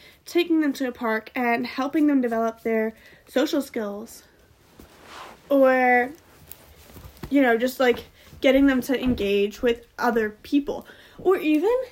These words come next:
like, engaging with a stuffed animal. Like, acting like you're the person. Like, you know, like a puppet. You can pretend that the stuffed animal has,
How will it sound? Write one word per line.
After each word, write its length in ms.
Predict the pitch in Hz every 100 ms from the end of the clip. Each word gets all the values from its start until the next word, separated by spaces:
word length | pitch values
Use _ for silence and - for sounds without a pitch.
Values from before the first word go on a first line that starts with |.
| - - _
like, 320 | 349 349 - 320
engaging 600 | 302 277 254 247 294 269
with 160 | 247
a 80 | 233
stuffed 380 | 233 233 - 220
animal. 540 | 220 220 202 269 - - - - - -
Like, 340 | 302 294 - - _ _ _ _ _ - - -
acting 520 | 269 269 285 359 349 330
like 200 | 277 269
you're 380 | 240 220 240 247
the 160 | 240
person. 800 | 240 - 226 226 - 277 269 277 - - - _ _ _ _ - -
Like, 360 | 494 571 539 -
you 60 | 640 370
know, 200 | 311 311 -
like 180 | 370 359
a 60 |
puppet. 560 | 294 - 349 240 214 - _ _ _ _ _ _ 277
You 120 | 285
can 160 | 339 302
pretend 560 | 311 - 277 269 269 -
that 320 | 262 247 254 -
the 140 | 254
stuffed 260 | 262 247 247
animal 320 | 233 247 254
has, 220 | 262